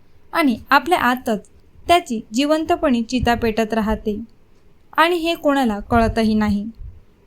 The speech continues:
जेव्हा तो राख होऊन पूर्ण तुटून जातो, तेव्हाही आपली लोक त्याला वेड्यातच गाडतात. असं व्हायला नको, कारण निस्वार्थपणे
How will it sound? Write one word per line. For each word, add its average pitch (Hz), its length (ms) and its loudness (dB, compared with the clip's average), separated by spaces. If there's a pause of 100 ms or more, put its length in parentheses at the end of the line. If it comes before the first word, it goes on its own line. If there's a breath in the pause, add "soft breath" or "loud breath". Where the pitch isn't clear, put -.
(160)
जेव्हा 262 380 2 (320)
तो 339 100 4
राख 254 300 2
होऊन 233 300 -2 (280)
पूर्ण 320 280 -2 (140)
तुटून 311 300 -2
जातो, 269 440 -2 (640)
तेव्हाही 254 540 4 (120)
आपली 302 360 2
लोक 339 240 0
त्याला 240 480 2
वेड्यातच 240 600 0
गाडतात. 220 420 -4 (840)
असं 311 240 4
व्हायला 233 380 2
नको, 226 360 -2 (440)
कारण 370 260 4
निस्वार्थपणे 262 880 0